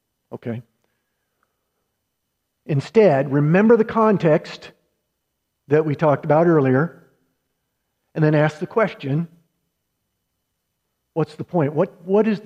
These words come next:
what point is he trying to make to me?" And this, the point is very simple, actually. He's trying to say to his followers, not just his disciples two thousand years ago, but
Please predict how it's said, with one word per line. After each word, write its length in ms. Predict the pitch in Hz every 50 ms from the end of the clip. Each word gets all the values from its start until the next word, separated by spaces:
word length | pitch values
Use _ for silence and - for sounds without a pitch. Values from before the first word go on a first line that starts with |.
| -
what 240 | - 185 240 - -
point 280 | - - 208 208 208 190
is 100 | 147 -
he 100 | 143 135
trying 240 | - 151 135 120
to 40 | 123
make 200 | 120 117 107 -
to 100 | - 131
me?" 180 | 127 - - _ _ _ _ _ _ _ _ _ _ _ _ _ _ _ _ _ _ _ _ _ _ _ _ -
And 120 | 165 160
this, 160 | 160 - - -
the 140 | 170 165 156
point 320 | - - 220 233 233 165
is 80 | 127 117
very 260 | 123 117 165 170 147
simple, 440 | - - - 185 175 - 135 - -
actually. 460 | 69 - - - - - - - - _ _ _ _ _ _ _ _ _ _ _ _ _ _ _ _ _ _ _ _ _ _ _ _ _ _ _ _ _ _ _ _ _ _ _ _ _ _ _ _ _ _ _ _ _ _ -
He's 160 | - 196 -
trying 340 | - - 214 185 226 254 247
to 120 | - 233 202
say 600 | - - - 185 143 127 120 131 196 196 185 - - _ _ _ _ _ _ _ _ -
to 100 | 190 190
his 120 | 175 -
followers, 680 | - - 170 156 156 143 131 127 - - 170 165 - - _ _ _ _ _ _ _ _ _ _ _ _ _ _ _ _ _ _ _ -
not 200 | 139 143 196 -
just 180 | - 240 -
his 160 | - 220 190 -
disciples 540 | 214 - - 220 202 190 190 202 175 -
two 160 | - - 208 -
thousand 340 | - 175 170 165 135 165
years 160 | 156 160 175 143
ago, 160 | 139 135 139
but 220 | 127 139 147 -